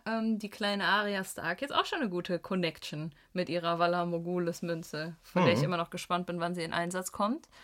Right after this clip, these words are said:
Speaker 1: Ja, guter Punkt. Also das, ähm, genau, also den auch, wie gesagt, Tyrion ja selbst hat. Die müssen irgendwie schaffen, ihre Schulden zurückzubezahlen.
Speaker 2: Mhm.
Speaker 1: Der, der Söldner sagt ja noch so ganz witzig so, „Hä, ist doch egal, macht man halt Schulden, wen juckt's?“
Speaker 2: Mhm.
Speaker 1: Aber Tyrion hat, hat da schon dieses tiefere Verständnis, was das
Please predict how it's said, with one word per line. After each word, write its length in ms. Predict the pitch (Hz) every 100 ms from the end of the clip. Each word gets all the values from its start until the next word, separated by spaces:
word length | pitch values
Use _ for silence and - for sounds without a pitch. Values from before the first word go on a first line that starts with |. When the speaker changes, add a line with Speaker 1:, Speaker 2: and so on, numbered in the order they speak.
| - - - - - -
Speaker 1:
Ja, 220 | 294 202
guter 200 | 180 240
Punkt. 260 | 247 277 -
Also 320 | 196 196 196 -
das, 400 | - 196 - -
ähm, 680 | 190 190 190 190 185 185 -
genau, 240 | 185 196 156
also 240 | - 170
den 220 | 175 175
auch, 160 | - - -
wie 180 | 170 175
gesagt, 260 | 175 165 -
Tyrion 260 | 190 170
ja 100 | 165
selbst 320 | 170 175 -
hat. 240 | - 156 -
Die 240 | 185 180 185
müssen 320 | 185 185 233
irgendwie 320 | 208 190 196
schaffen, 300 | 220 196 180
ihre 160 | 196 196
Schulden 280 | 214 202 190
zurückzubezahlen. 840 | - 214 - 226 226 254 254 294 381 - - -
Speaker 2:
Mhm. 80 | 202
Speaker 1:
Der, 380 | 202 190 185 156
der 160 | 185
Söldner 340 | 185 202 269 226
sagt 160 | 196 202
ja 60 |
noch 120 | 190
so 120 | 185 175
ganz 180 | 180
witzig 260 | 180 175 180
so, 100 | 160
„Hä, 240 | 156 165
ist 100 | 202
doch 80 | 156
egal, 460 | 135 151 175 160 156 - -
macht 220 | 165 -
man 140 | 226
halt 120 | 160 156
Schulden, 380 | - 165 160
wen 140 | 160 160
juckt's?“ 380 | 190 226 - - -
Speaker 2:
Mhm. 300 | 104 101 101 120
Speaker 1:
Aber 220 | 190 180
Tyrion 400 | 190 185 190 185
hat, 160 | 185 -
hat 180 | 185
da 80 | 190
schon 220 | 180 190
dieses 240 | 185 175 170
tiefere 340 | 202 190 170
Verständnis, 640 | 165 170 - 160 170 170 -
was 160 | 165
das 220 | - 165